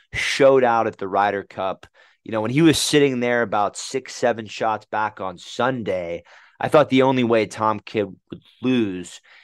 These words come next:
is if Ludvig Aberg went out there and posted a sixty-one or sixty-two. But that was not the case, as Tom Kim became the youngest golfer to three P G A Tour wins since Tiger Woods,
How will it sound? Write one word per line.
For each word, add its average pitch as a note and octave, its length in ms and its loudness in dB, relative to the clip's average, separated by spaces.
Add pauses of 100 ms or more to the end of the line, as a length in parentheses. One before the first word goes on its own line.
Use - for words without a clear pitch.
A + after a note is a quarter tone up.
is A2+ 220 -2
if A2 120 -2
Ludvig G2+ 440 0
Aberg G2+ 420 -2
went G2+ 140 -6
out G2 180 -4
there F#2 140 -4
and F2+ 120 -10
posted F#2 520 -6 (320)
a F#2 340 0
sixty-one F2+ 720 -6
or E2 80 -10
sixty-two. F2 600 -10
But F#2+ 160 -6
that D#3+ 120 6
was E3 140 4
not D3 160 2
the - 60 -8
case, G#2 480 -4
as G2 480 -2 (500)
Tom D3+ 260 2
Kim C#3+ 300 -2
became A#2+ 320 -6
the G#2+ 80 -10
youngest A2 640 -4
golfer A#2 420 2
to A2 140 -14
three A2 280 -6
P A2+ 220 -4
G G#2 220 -2
A G#2 80 2
Tour G#2+ 320 -2
wins G#2 360 -4
since A#2+ 260 -4
Tiger A2 340 0
Woods, F#2 540 -6